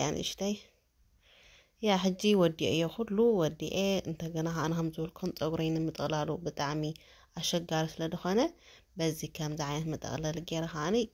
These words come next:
ንእሽተይ፣ እ፣ ንሰዓት ድኸውን ጠቕሊለዮ። ተሃዊኸ ስለ ድኾንኩ እምበር፣ ምሳይ እውን ምሕደርኮ ብጣዕሚ ፅቡቅ ምኾነ፣ ግን ተሃዊኸ ኣለኹ ክወፅእ ስለ ዝደለኹ፣ እታ ቪድዮ ከዓ ቀድሓ ስለ ዝደለኹ እየ ዝፈትሖ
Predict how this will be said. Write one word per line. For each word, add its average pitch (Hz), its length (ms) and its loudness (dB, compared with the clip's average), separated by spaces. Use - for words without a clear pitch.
ንእሽተይ፣ 175 460 -4
እ፣ 160 100 0
ንሰዓት 180 480 -4
ድኸውን 190 420 0
ጠቕሊለዮ። 175 520 2
ተሃዊኸ 190 420 6
ስለ 196 180 4
ድኾንኩ 202 300 4
እምበር፣ 240 220 4
ምሳይ 175 240 4
እውን 165 160 4
ምሕደርኮ 170 360 -2
ብጣዕሚ 180 360 -2
ፅቡቅ 156 260 -4
ምኾነ፣ 185 320 2
ግን 220 220 2
ተሃዊኸ 165 400 -2
ኣለኹ 165 240 -6
ክወፅእ - 340 -4
ስለ 170 200 -4
ዝደለኹ፣ 165 400 -2
እታ 214 220 -6
ቪድዮ 156 240 -6
ከዓ 143 180 -6
ቀድሓ 160 300 -8
ስለ 156 180 -8
ዝደለኹ 160 400 -2
እየ 185 140 0
ዝፈትሖ 160 480 -6